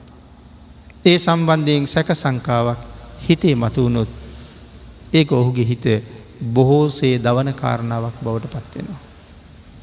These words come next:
ඒක දෙපිරිසටම සඳහන් කළා වගේම ඊළඟට සඳහන් කළා ඔහු හොයන ධනය ආරක්ෂා කරන්න ඕනේ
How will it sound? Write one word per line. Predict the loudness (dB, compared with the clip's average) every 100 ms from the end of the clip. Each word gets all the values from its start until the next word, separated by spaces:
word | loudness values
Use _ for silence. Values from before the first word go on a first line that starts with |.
| -20 -20 -20 -20 -20 -20 -20 -20 -20 -20 -20 -20 -20 -16 2
ඒක | 4
දෙපිරිසටම | 6 4 4 2 2 2 2
සඳහන් | 2 2 2 2
කළා | 2 4 4
වගේම | 4 2 2 2 -2 -6 -18 -20 -20 -20 0
ඊළඟට | 2 4 2 0
සඳහන් | 0 2 2 2
කළා | 2 4 2 -2 -12 -20 -20 -20 -20 -20 -20 -20 -20 -10 2
ඔහු | 6 6
හොයන | 6 4 4 4
ධනය | 4 6 6 6
ආරක්ෂා | 6 6 2 2 0 2
කරන්න | 2 2 2
ඕනේ | 2 0 -2